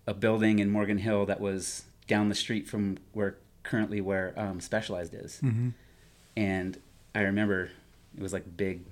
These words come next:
Speaker 1: kinda company thing that they were building a new building across town and, and, uh, expanding, right? Doing this,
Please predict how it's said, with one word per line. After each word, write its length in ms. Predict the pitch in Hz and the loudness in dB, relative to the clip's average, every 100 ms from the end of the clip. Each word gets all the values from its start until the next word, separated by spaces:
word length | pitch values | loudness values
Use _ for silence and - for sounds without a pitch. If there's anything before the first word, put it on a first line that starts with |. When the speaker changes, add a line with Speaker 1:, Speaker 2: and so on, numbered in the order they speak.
| - - | -20 -8
Speaker 1:
kinda 220 | 113 90 | -6 -6
company 440 | - 104 101 92 | -4 -4 -2 -4
thing 360 | 87 110 98 92 | -4 -2 -2 -2
that 220 | 90 90 - - - - - - | -4 -6 -12 -20 -20 -20 -20 -6
they 60 | 98 | -4
were 100 | 92 | 0
building 280 | 104 104 104 | 2 4 4
a 20 | |
new 140 | 113 | 4
building 340 | 104 95 92 90 | 2 0 -2 -6
across 300 | - 101 - | -2 -4 -2
town 400 | 113 98 98 95 | 0 2 2 0
and, 180 | 90 - | -4 -6
and, 340 | 101 90 87 95 | -4 -4 -2 0
uh, 340 | 90 87 85 - - - - - - - - | 0 -2 -4 -10 -20 -20 -20 -20 -20 -20 -10
expanding, 580 | 98 - 98 95 92 87 | -6 -4 -2 -2 -2 -4
right? 180 | 90 - | -4 -4
Doing 180 | 104 92 | -2 -2
this, 200 | 82 | -6